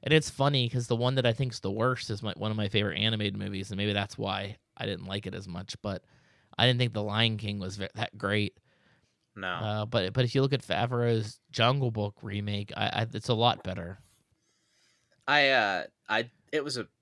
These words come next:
Speaker 2: the Cruella one was a prequel, so I was interested in it, uh, 'cause, mostly 'cause of the costume design and all that kind of stuff. That's what really drew, drew me into it. But, uh, I don't like when they take,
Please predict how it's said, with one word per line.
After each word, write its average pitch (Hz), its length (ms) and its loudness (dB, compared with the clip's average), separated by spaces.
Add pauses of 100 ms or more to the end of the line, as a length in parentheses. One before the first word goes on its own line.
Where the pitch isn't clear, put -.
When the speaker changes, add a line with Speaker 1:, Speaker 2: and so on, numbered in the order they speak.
(100)
Speaker 2:
the 113 120 -2
Cruella 139 420 -2
one 110 140 -2
was 92 160 -6
a - 40 -16
prequel, - 640 -12 (680)
so 92 480 -2
I 87 200 -4
was 92 180 -8
interested 104 400 -10
in 92 120 -10
it, 90 280 -12 (140)
uh, 110 40 -10 (120)
'cause, 107 260 -14
mostly 143 300 -6
'cause 92 140 -14
of 80 60 -14
the 85 60 -14
costume 92 460 -6
design 78 380 -10
and 80 80 -12
all 73 120 -12
that - 140 -16
kind 76 160 -16
of - 60 -14
stuff. 80 240 -10 (160)
That's 90 180 -8
what - 80 -12
really 82 180 -6
drew, 78 220 -8
drew 82 180 -16
me 80 120 -12
into 90 280 -14
it. 76 120 -14
But, 87 180 -4
uh, 78 220 -6 (800)
I 139 80 0
don't 143 140 -2
like 123 200 -4
when 113 160 -4
they 104 140 -6
take, 95 280 -8